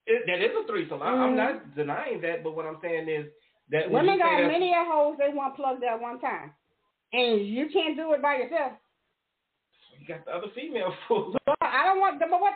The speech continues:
Speaker 2: like I said, the female wants too much. She don't want them plastic. Right.
Speaker 1: I, I mean, you
Speaker 2: I,
Speaker 1: can't,
Speaker 2: mm, mm,
Speaker 1: I don't know
Speaker 2: mm,
Speaker 1: what a woman wants
Speaker 2: I,
Speaker 1: and what a
Speaker 2: mm.
Speaker 1: woman likes.
Speaker 2: But if you
Speaker 1: until
Speaker 2: was
Speaker 1: they
Speaker 2: paid to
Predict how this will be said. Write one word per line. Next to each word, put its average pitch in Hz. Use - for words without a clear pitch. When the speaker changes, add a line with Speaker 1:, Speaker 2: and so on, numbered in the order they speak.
Speaker 2:
like 381
I 370
said, 392
the -
female 349
wants 330
too 381
much. 277
She 392
don't 392
want 381
them 311
plastic. 370
Right. 294
Speaker 1:
I, 208
I -
mean, 247
you 240
Speaker 2:
I, -
Speaker 1:
can't, 247
Speaker 2:
mm, 220
mm, 220
Speaker 1:
I 202
don't 247
know 208
Speaker 2:
mm, 196
Speaker 1:
what 185
a 156
woman 165
wants 165
Speaker 2:
I, 156
Speaker 1:
and 156
what 160
a 156
Speaker 2:
mm. 156
Speaker 1:
woman 156
likes. 143
Speaker 2:
But 185
if 190
you 214
Speaker 1:
until 190
Speaker 2:
was 170
Speaker 1:
they 160
Speaker 2:
paid -
to 160